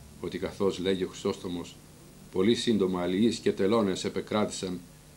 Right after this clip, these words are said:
στην κορυφαία των πόλεων και ο σκηνοποιός όλη την Ελλάδα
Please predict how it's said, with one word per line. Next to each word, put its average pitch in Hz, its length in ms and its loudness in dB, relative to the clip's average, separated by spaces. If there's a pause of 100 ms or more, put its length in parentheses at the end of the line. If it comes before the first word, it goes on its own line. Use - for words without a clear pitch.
(100)
στην 104 220 -2
κορυφαία 98 460 4
των 92 220 -2
πόλεων 90 400 2 (400)
και 117 100 2
ο 107 60 6
σκηνοποιός 104 880 2 (360)
όλη 107 260 4
την 92 200 -4
Ελλάδα 90 500 0